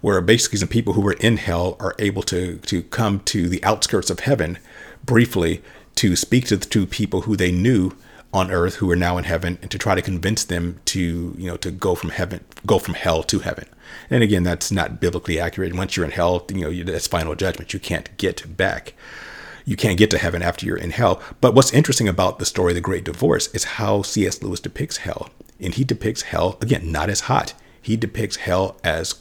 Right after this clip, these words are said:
cold and gloomy and rainy and dark. So very interesting. So I recommend reading The Great Divorce just for, um, entertainment purposes. It's, it's a very interesting book. So yeah, that's it. Um, this is a shorter episode.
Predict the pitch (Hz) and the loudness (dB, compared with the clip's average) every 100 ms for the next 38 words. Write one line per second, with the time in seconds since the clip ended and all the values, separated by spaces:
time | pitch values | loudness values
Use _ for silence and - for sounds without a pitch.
0 | _ - 110 104 113 120 - 87 85 85 | _ -2 2 4 2 0 -4 -6 -4 -2
1 | 98 98 101 120 - - - - 92 92 | -2 0 0 -2 -6 -20 -20 -4 -2 2
2 | 92 147 101 - - - 90 80 117 110 | 2 2 0 -6 -14 -2 -2 2 0 0
3 | - - - - _ _ _ _ _ - | -6 -14 -18 -20 _ _ _ _ _ -20
4 | - _ - - - - - - 98 151 | -20 _ -20 -20 -20 -20 -4 0 6 6
5 | 147 - - 82 - - 95 113 120 123 | 6 2 -4 -8 -6 0 2 2 2 2
6 | 117 101 101 95 104 95 95 107 - 104 | 2 2 2 2 2 2 4 4 4 2
7 | - 95 90 - 95 85 90 87 - - | 2 2 2 2 0 0 -2 -6 -12 -20
8 | - - - - - 139 - 120 - 67 | -20 -20 -20 -6 6 8 10 8 6 0
9 | 71 82 85 - - 104 98 104 95 98 | 0 -2 -4 -4 -2 -2 0 2 2 -2
10 | - 87 87 - - - - - - - | -4 -4 -4 -6 -10 -20 -20 -20 -20 -20
11 | - - - - - - - - - - | -20 -20 -20 -20 -20 -20 -20 -20 -20 -20
12 | - - 117 110 107 - 95 180 - 135 | -16 2 6 8 8 4 8 8 8 4
13 | - 135 - - 90 85 90 - 92 110 | 6 4 4 -2 -2 -2 -4 -4 0 2
14 | 107 87 98 92 107 127 | 4 4 2 0 0 0